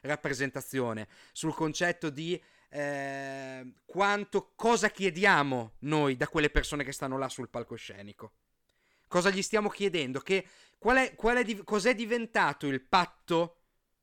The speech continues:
che lo spettatore stipula con il divo,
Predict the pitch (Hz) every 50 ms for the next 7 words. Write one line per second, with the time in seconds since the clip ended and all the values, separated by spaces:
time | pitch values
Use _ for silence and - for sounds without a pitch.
0 | _ _ _ _ _ _ _ _ _ _ _ _ _ _ _ _ - - 180 170
1 | 165 170 165 160 - - 185 170 - 180 170 - 196 180 170 - - - - 180
2 | 170 - 160 175 170 160 156 - - 160 151 151 147 147 - 147 139 131 127 139
3 | 147 131 120 117 117 110 - _